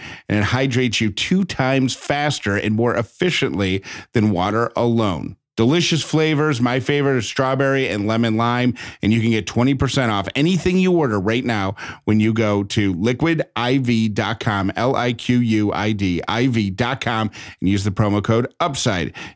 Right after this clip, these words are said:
You can also grab Liquid I V in bulk at Costco. Once again, liquid I V dot com, and use code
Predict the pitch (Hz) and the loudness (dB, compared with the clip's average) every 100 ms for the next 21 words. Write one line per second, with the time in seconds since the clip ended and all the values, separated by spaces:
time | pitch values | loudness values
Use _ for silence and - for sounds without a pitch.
0 | - 123 139 147 127 123 120 117 123 123 | 0 2 2 0 2 0 2 0 2 0
1 | 117 117 131 139 139 123 139 135 156 151 | 2 0 0 2 2 2 0 -2 -2 -2
2 | - - 190 190 - 104 52 - - - | -4 -2 0 0 -2 -2 -2 -8 -14 -20
3 | - - 110 107 113 120 135 147 - 135 | -20 -2 0 2 0 2 2 0 0 0
4 | 139 139 135 123 120 110 139 143 135 151 | 2 2 2 2 0 0 -2 -2 -2 0
5 | 135 127 123 107 104 107 - 113 | 2 2 2 2 0 0 0 -2